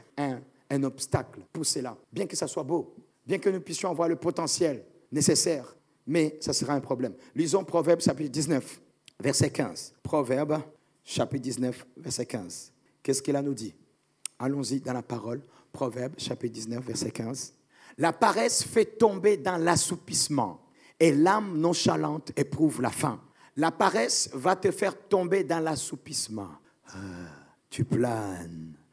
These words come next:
Oui. Ben oui, ben, j'ai le temps. Ah oui, celui qui est dans la paresse a toujours le temps. Mais le temps, c'est dans la tête. On voit toujours qu'on a le temps.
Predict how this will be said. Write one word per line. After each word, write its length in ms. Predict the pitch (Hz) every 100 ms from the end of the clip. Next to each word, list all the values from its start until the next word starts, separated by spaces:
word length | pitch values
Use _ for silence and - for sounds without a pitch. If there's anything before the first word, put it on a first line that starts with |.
| -
Oui. 800 | 107 139 143 131 113 95 85 76 _ - - -
Ben 120 | 123
oui, 240 | 123 143
ben, 240 | 101 104 92 - - - - - - - -
j'ai 240 | - - 139
le 140 | 160
temps. 480 | - 185 127 - - -
Ah 100 | 202
oui, 280 | 254 294 - - -
celui 420 | - 226 240 277 - - -
qui 140 | - 214
est 60 |
dans 100 | 185
la 100 | 185
paresse 420 | 180 156 208 220 -
a 100 | 185
toujours 340 | - 311 311
le 120 | 254
temps. 360 | - 175 160 - - _
Mais 120 | 170 214
le 160 | 226
temps, 160 | 240 240
c'est 140 | -
dans 100 | 165
la 100 | 185
tête. 460 | 139 185 - - - _ - -
On 140 | 214
voit 200 | 214 262
toujours 440 | - 262 185 269
qu'on 180 | - 240
a 120 | 240
le 140 | 233 220
temps. 540 | - 285 254 180 -